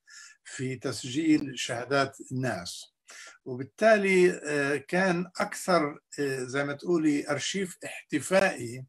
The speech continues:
منه توثيقي علمي دراسي. لكن بكل الأحوال أعطانا مادة غنية جدا عن الناس العاديين الذين همشوا، آه، مش بس في الحرب، لكن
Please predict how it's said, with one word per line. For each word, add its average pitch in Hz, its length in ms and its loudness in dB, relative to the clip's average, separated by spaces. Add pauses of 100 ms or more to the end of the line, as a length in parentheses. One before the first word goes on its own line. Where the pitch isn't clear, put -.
(460)
منه 147 800 0
توثيقي 139 840 2
علمي 127 840 -4 (420)
دراسي. 127 580 -4
لكن 170 520 0 (440)
بكل 175 540 4
الأحوال 160 600 0
أعطانا 143 960 2
مادة 151 420 2
غنية 170 420 0
جدا 135 680 -6 (640)
عن 151 480 0 (140)
الناس 151 480 0
العاديين 151 840 0
الذين 139 760 -2
همشوا، 147 680 0 (480)
آه، 127 480 -6
مش 151 500 -6
بس 143 120 0
في - 80 -16
الحرب، 156 460 2
لكن 127 420 -4